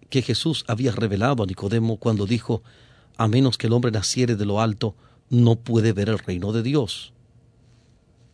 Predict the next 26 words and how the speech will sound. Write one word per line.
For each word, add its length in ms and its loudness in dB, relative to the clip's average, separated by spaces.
Juan 380 -2
capítulo 500 -6
tres, 600 -6
versículo 580 -4
tres. 560 -6
Juan 480 -6
tres, 360 -8
tres. 460 -8
Los 220 -4
hombres 420 2
no 120 2
se 120 2
ponen 240 2
en 60 0
comunión 360 2
con 180 -2
el 100 0
cielo 320 0
visitando 540 0
una 120 2
montaña 540 0
santa 600 -4
o 100 0
un 200 2
templo 360 -2
sagrado. 540 -4